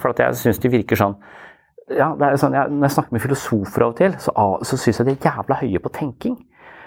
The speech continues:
Eh, og det er nesten sånn, de kan argumentere for hvorfor de mener at, eh, ja, sånn som han Ole Martin Moen argumenterer for hvorfor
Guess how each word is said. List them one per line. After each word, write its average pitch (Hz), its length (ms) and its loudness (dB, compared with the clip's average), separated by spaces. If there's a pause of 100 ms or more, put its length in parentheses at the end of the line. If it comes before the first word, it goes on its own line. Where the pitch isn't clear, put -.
(120)
Eh, 131 160 4
og 123 80 0
det 143 80 2
er 139 80 2
nesten 127 180 0
sånn, 135 140 0 (340)
de 127 100 2
kan 147 140 0
argumentere 117 880 2
for 147 240 0 (480)
hvorfor 120 640 -2
de 120 140 6 (100)
mener 104 400 2
at, - 240 -4
eh, 104 460 2 (240)
ja, 110 80 4 (340)
sånn 110 120 0
som 113 120 0
han 110 160 2
Ole 95 380 2 (580)
Martin 110 320 0
Moen 98 240 4
argumenterer 98 440 0
for 104 120 0
hvorfor 98 380 0